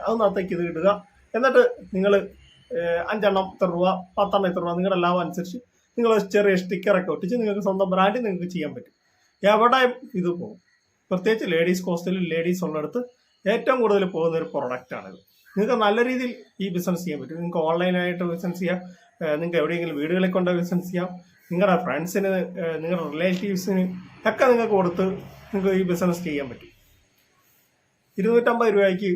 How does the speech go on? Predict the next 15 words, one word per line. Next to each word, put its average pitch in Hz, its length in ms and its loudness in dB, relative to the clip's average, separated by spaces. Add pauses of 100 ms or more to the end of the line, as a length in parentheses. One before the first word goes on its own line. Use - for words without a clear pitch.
(140)
ഇപ്പം 185 200 2 (240)
ആരും 180 200 4 (360)
ഒന്നും 208 300 0
ഇല്ലാത്ത 160 340 -4
ഒരു - 160 -8
കാലത്ത് 123 320 -6 (320)
ഈ 220 120 -2
ഒരു 269 160 -4
ബിസിനസ് 214 380 -2
ചെയ്യാൻ 139 220 -4 (220)
സാധാരണക്കാർക്ക് 190 720 2 (120)
പറ്റുന്ന 151 320 -8
ഒരു 139 140 -14
ബിസിനസ്സാണിത്. 117 560 -14 (880)
നിങ്ങൾക്ക്, 214 260 4